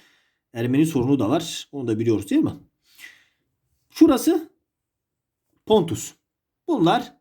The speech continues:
Doğu Karadeniz'de bir Rum devleti kurmak istiyorlar. Şurası ise Batı Anadolu, yani İzmir. Burada da Rumlar megalo ideasını gerçekleştirmek istiyorlar. Rum, Pontus, Ermeni.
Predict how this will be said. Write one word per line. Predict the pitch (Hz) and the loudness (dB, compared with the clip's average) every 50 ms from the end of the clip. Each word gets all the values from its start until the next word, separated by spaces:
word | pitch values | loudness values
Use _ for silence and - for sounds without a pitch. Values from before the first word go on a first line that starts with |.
| _ 110 104 | _ -4 0
Doğu | 131 165 285 302 | 2 2 4 2
Karadeniz'de | - 247 190 175 151 143 139 135 139 175 254 214 | 2 0 0 2 2 2 0 0 -2 -4 -2 0
bir | 180 156 143 | 0 0 0
Rum | 127 120 | 0 -2
devleti | 110 104 101 95 - - | -2 -4 -4 -8 -10 -14
kurmak | - 98 92 87 - | -16 -16 -14 -16 -16
istiyorlar. | - - - 92 87 87 - - - _ _ _ _ _ _ _ _ | -18 -20 -20 -20 -18 -20 -20 -20 -20 _ _ _ _ _ _ _ _
Şurası | - - 330 349 320 254 - 320 | -4 0 2 2 2 2 4 2
ise | 294 214 - - 302 349 294 - - - | 2 2 2 0 0 0 -2 -2 -6 -12
Batı | 143 123 135 139 139 156 | -6 -4 -4 -2 0 0
Anadolu, | 139 127 117 101 95 90 92 - - - | -2 -2 -2 -4 -6 -8 -12 -16 -18 -14
yani | 359 294 214 175 196 247 | -10 -8 -6 -6 -4 -2
İzmir. | 196 143 113 104 95 - - - _ _ _ _ _ _ _ _ _ _ _ _ _ - | -2 -2 -2 -4 -6 -10 -12 -16 _ _ _ _ _ _ _ _ _ _ _ _ _ 0
Burada | 139 180 - 339 349 | 2 2 2 2 2
da | 247 196 220 220 - - _ _ _ _ 127 | 0 0 -2 -4 -10 -16 _ _ _ _ -2
Rumlar | 143 156 143 147 175 220 240 - - - _ _ _ _ _ | 0 2 2 2 0 0 -2 -6 -10 -18 _ _ _ _ _
megalo | 101 107 120 117 156 220 254 180 | -12 -8 -8 -6 -4 -2 0 2
ideasını | 143 123 120 117 110 107 - 117 120 | 2 2 0 -2 -6 -6 -8 -8 -6
gerçekleştirmek | 113 101 - - 98 98 90 - - 95 92 85 | -6 -6 -6 -8 -12 -14 -14 -16 -16 -18 -18 -18
istiyorlar. | - - - - - 87 - - - - _ _ _ _ _ _ _ _ _ _ _ _ _ _ _ _ _ _ _ _ - | -20 -20 -20 -20 -20 -20 -20 -20 -20 -20 _ _ _ _ _ _ _ _ _ _ _ _ _ _ _ _ _ _ _ _ 0
Rum, | - 127 180 233 277 302 294 - - - _ _ _ _ _ _ _ _ _ _ _ _ _ _ _ _ _ _ _ _ _ _ _ _ _ _ _ _ | 4 6 6 6 6 2 -2 -4 -8 -20 _ _ _ _ _ _ _ _ _ _ _ _ _ _ _ _ _ _ _ _ _ _ _ _ _ _ _ _
Pontus, | - 151 214 247 - 247 262 277 - - - - _ _ _ _ _ _ _ _ _ _ - | 0 0 0 2 2 2 2 0 0 -2 -12 -18 _ _ _ _ _ _ _ _ _ _ -8
Ermeni. | 139 131 117 107 95 87 82 82 | -6 -4 -4 -4 -6 -8 -10 -12